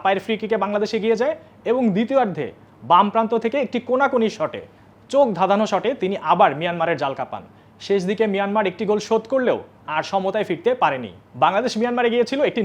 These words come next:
সুনির্দিষ্ট লক্ষ্য নিয়ে, সেটা হলো এশিয়ান কাপের মূল পর্বে জায়গা করে নেওয়া। কোচ পিটার বাটলার এবং অধিনায়ক আফিদা খন্দকার বারবার এই লক্ষ্যের কথাই বলেছিলেন, সেই লক্ষ্য বাংলাদেশ পূরণ করতে পেরেছে। একই ভেন্যুতে আগের ম্যাচে বাহরাইনকে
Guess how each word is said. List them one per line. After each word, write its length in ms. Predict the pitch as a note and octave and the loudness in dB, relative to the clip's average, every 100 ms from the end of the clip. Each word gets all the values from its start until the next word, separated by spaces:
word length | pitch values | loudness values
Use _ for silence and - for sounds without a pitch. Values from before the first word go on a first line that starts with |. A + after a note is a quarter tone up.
| F3 - | -4 -6
সুনির্দিষ্ট 520 | C4 C4+ C4+ B3 - A3+ | -4 -2 0 -2 0 0
লক্ষ্য 200 | F3+ - D3+ | -2 -4 -8
নিয়ে, 140 | A2 G2 - | -10 -12 -10
সেটা 160 | D3 F3 | -6 -4
হলো 140 | G3+ C4 - F#3+ | -2 -4 -4 -6
এশিয়ান 300 | - A#3 A#3 | -2 -2 0
কাপের 260 | G#3 F3+ C4 A3+ D3+ | -2 0 -2 -2 -4
মূল 180 | A3+ A3 | -4 -2
পর্বে 220 | G#3+ F#3+ A3+ D#3 | -2 0 0 0
জায়গা 180 | C#3+ D3 | 0 -2
করে 120 | D3 | -4
নেওয়া। 160 | B2 G2 F#2+ | -6 -10 -10
কোচ 160 | F3+ F3+ - | -8 -8 -8
পিটার 260 | G#3 A#3 A3 | -6 -4 -2
বাটলার 320 | A3+ A3+ D4 D#4 - | -2 -2 -4 -4 -8
এবং 160 | F#3+ G#3+ B3 - | -2 0 -2 -6
অধিনায়ক 400 | D#3+ G3+ F3 A#3+ - - - - - | -4 -2 -2 -4 -8 -20 -20 -20 -6
আফিদা 360 | E3+ F3 A#3 B3 - | -4 -2 2 2 0
খন্দকার 460 | F#3+ G3+ F#3 A2+ F2+ - C3 | -4 -4 -2 -6 -8 -2 2
বারবার 320 | F#3+ G3+ C#4 - A#3 | 4 4 2 2 -2
এই 80 | C#4+ - C3+ | -2 -6 -2
লক্ষ্যের 260 | G3+ G3+ A#3 | -2 0 0
কথাই 200 | G#3+ A3+ F3 | 0 0 -2
বলেছিলেন, 360 | E3 - A2 G#2+ - | -4 -6 -10 -12 -6
সেই 160 | G3 F#3+ | -2 -2
লক্ষ্য 220 | G3 C4+ G#3 | -2 -2 -2
বাংলাদেশ 320 | D3+ E3 A3 A#3+ - | -2 -2 -2 -4 -4
পূরণ 220 | G3 G3+ F#3 | -4 -2 -4
করতে 180 | F3 E3+ | -6 -6
পেরেছে। 300 | D#3 C#3 - F#2+ - - | -4 -6 -10 -16 -12 -6
একই 160 | G3 C#4 | -2 -2
ভেন্যুতে 280 | B3+ C4 C#4 C#4+ D#3+ | -2 -2 0 0 2
আগের 180 | F3+ G#3 | 0 0
ম্যাচে 180 | G3+ F3 C#3 | -2 -2 -2
বাহরাইনকে 400 | D3 F3+ G3+ G#3 | 0 0 -2 -2